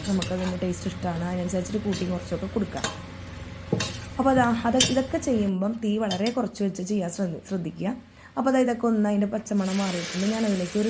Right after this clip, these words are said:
ഗ്ലാസ് വിനാഗിരി ഒഴിച്ച് കൊടുത്തിട്ടുണ്ട്. വിനാഗിരിക്ക്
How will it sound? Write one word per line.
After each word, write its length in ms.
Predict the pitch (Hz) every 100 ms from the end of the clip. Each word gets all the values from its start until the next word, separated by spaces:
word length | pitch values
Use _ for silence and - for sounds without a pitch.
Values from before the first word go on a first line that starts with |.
| 220
ഗ്ലാസ് 260 | 190 180 208
വിനാഗിരി 380 | 190 165 165 170 180
ഒഴിച്ച് 160 | 165
കൊടുത്തിട്ടുണ്ട്. 520 | 165 156 160 - 151 - - - - - - - - - - - - - - - - - - - - -
വിനാഗിരിക്ക് 560 | 269 269 254 247 247